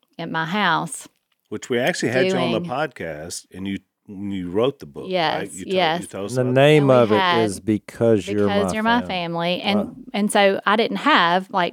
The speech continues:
Speaker 1: Maris wasn't there. She's a tiny baby, and, um, they don't live here. And so I asked, could I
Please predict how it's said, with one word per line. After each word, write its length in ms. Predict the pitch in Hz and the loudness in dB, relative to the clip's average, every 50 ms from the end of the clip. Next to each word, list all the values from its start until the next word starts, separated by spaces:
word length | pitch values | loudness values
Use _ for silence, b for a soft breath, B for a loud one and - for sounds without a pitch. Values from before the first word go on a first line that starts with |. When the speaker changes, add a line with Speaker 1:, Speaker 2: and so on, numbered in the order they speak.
| 247 - | -6 -12
Speaker 1:
Maris 440 | - 208 190 190 208 233 240 - - | -8 -4 -2 0 2 2 2 2 0
wasn't 220 | 220 214 208 196 | -2 -2 -2 -2
there. 120 | 202 202 | -2 -2
She's 220 | 190 - - - - | -2 -4 -8 -12 -12
a 40 | - | -12
tiny 360 | - - 190 180 180 180 180 | -6 -4 -2 0 0 0 -2
baby, 500 | 175 170 156 160 156 165 165 165 165 b b b b b b b b b - | -2 -2 -2 -2 -4 -6 -8 -8 -10 b b b b b b b b b -8
and, 600 | 180 185 185 180 175 170 165 165 165 165 170 - - - | -6 -2 0 0 2 2 2 0 0 -2 -2 -4 -6 -6
um, 480 | - 175 170 160 160 156 147 147 - - - _ 175 165 160 - - _ _ - | -6 -4 -2 -2 -2 -2 -4 -4 -8 -10 -14 _ -20 -20 -20 -20 -20 _ _ -20
they 200 | - 165 180 175 | -12 -6 -4 -4
don't 200 | 170 175 185 180 | -2 -2 -2 -2
live 200 | 190 180 180 175 | 0 0 0 -2
here. 260 | - - 175 170 170 170 | -2 -4 -4 -2 -2 -2
And 160 | 170 165 160 | -2 -4 -2
so 100 | - 170 | 0 0
I 120 | 170 160 | 2 2
asked, 480 | - - - 156 156 160 170 - - - | 2 2 0 0 0 0 -2 -4 -8 -8
could 100 | 175 165 | -6 -2
I 240 | 160 160 156 156 | -2 0 -2 -2